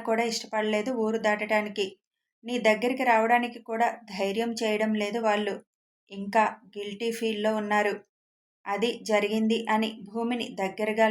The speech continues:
లాక్కొని, నిన్నిలా హత్తుకొని కేక్ కట్ చేయించి, ఆ వీడియో నీకు గిఫ్ట్‌గా ఇవ్వాలి అనుకున్నా, అంతా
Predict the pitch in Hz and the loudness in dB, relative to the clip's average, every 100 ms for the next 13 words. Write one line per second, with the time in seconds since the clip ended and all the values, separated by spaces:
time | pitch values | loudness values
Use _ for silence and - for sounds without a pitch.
0 | 208 196 - 208 349 - _ _ _ _ | 2 -2 -4 -6 -6 -8 _ _ _ _
1 | _ 269 277 277 277 277 214 202 247 247 | _ 0 2 4 2 2 -2 -2 -4 0
2 | 240 240 - _ 208 208 208 226 220 233 | 0 -2 -8 _ 0 0 0 -4 -2 -2
3 | 220 214 208 415 480 _ _ _ - 190 | -2 -2 -2 -4 -4 _ _ _ -2 0
4 | 190 190 202 220 240 240 226 226 190 202 | 2 2 0 2 4 2 0 -6 -8 -8
5 | 202 233 233 226 208 214 214 220 208 202 | -8 -2 2 2 2 2 4 2 2 -2
6 | 214 208 - - _ _ _ - 190 196 | -4 -2 -4 -10 _ _ _ -14 -8 -6
7 | 196 | 4